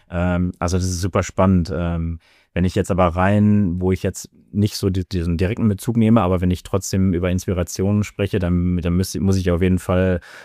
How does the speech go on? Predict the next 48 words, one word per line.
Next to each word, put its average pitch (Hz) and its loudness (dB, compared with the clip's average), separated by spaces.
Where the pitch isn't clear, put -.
ähm, 87 0
vielleicht 87 -4
sagen 90 0
die 92 2
euch 92 0
sogar 92 0
was, 92 -2
weil 90 -2
sie, 90 -6
äh, 87 -2
auch 85 -4
deutlich 92 -2
bekannter 95 0
sind, 92 2
eine 90 0
Sofieke 92 -4
van 92 0
Bilzen, 98 2
Max 90 -2
Gallis 101 2
oder 92 2
ein 95 0
Paul 92 0
Lüttemann, 98 2
die, 90 2
äh, 87 -2
Te-, - -10
Team 95 0
Deutschland 95 2
bei 92 0
der 90 2
Olympia 92 4
begleitet 85 -2
haben. 92 0
Ähm, 85 -2
Max - -2
<laughs> - -12
durfte 98 0
ich - -8
zum 92 -2
Beispiel 92 -2
bei 92 2
der 92 0
Weihnachtsfeier 95 -2
von - -4
der 90 0
Eintracht 92 -4
Frankfurt, 104 0